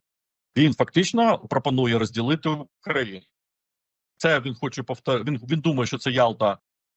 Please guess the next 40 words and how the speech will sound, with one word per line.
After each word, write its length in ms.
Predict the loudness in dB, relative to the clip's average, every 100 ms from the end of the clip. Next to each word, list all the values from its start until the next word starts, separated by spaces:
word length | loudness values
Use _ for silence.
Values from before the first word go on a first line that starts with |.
| _
е, 140 | -4 0
Ялта 280 | 2 2 0
сорок 240 | -4 0
п'ятого 300 | 0 0 -2
року, 240 | -2 0
а 100 | -2
це 120 | -2 -2
Мюнхен 300 | -4 -4 -6
тридцять 300 | -4 -4 0
восьмого 460 | 0 0 -2 -2
року. 420 | -4 -8 _ -16 -16 _ _ _ -4
А 120 | -2
Мюнхен 280 | 0 -2 -8
тридцять 420 | -4 -4 -4 -2
восьмого 420 | -2 0 0 2
року 220 | 2 0
не 100 | 0
закінчив 500 | 0 0 -2 -2 -4
війну, 340 | -4 -2 2 2
а 120 | 2
тільки 380 | 0 -2 0 2
розпалив 500 | 0 0 -2 -2 -4
її. 200 | -8 -4
Я 100 | -4
думаю, 280 | -2 -2 -4
що 120 | -6
це 120 | -6
вже 180 | -4 -2
є 140 | -2
розуміння 600 | -2 -4 -10 -12 -12 -8 -6
і 120 | -6
в 60 |
західних 500 | 0 0 0 -10 -14
країнах. 480 | -6 -4 -4 -6 -10 -14 _ _ _ _ _ _
Але 420 | 2 2 4 0
після 380 | -2 -6 -4 -4
того, 260 | -4 -4 -2
як 180 | -2
з'явилися 460 | -4 -6 -6 -6 -8
корейці, 680 | -4 -2 0 -2 -6 -8